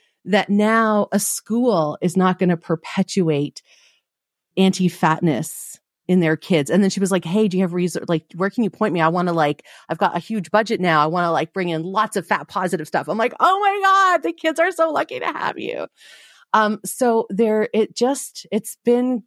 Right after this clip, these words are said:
growing. I just reach out to people and they say, yes, they're happy to talk to <laughs> me. Like, it's been, I, it feels like,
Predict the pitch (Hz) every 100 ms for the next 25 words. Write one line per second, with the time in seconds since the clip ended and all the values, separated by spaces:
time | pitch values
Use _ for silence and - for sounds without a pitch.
0 | - 202 226 269 262 - 214 190 - 254
1 | - 277 - 202 226 - - 269 320 311
2 | 247 185 - 180 160 214 - 196 - 165
3 | 170 160 - 202 - - 285 339 - 330
4 | 247 294 302 - - 311 381 415 _ -
5 | _ _ _ _ _ - 262 208 240 240
6 | - 247 285 320 311 - 208 185 180 _